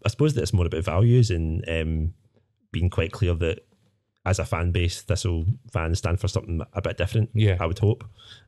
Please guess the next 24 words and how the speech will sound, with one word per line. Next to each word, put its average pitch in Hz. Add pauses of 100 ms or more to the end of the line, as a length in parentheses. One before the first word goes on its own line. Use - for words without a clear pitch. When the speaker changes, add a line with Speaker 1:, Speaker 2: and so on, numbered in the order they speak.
(120)
Speaker 1:
Um, 82 (840)
and, 80 (260)
uh, 82
I, 87
that's 95
more 104
about 92
saying 85
that. 87
So 98
I 104
wouldn't 117
say 101
we've 92
got, -
like, -
a -
political -
stance, 98
but 95
Speaker 2:
Aye. 90
Speaker 1:
also, 95
Speaker 2:
<clears throat> -
Speaker 1:
um, 82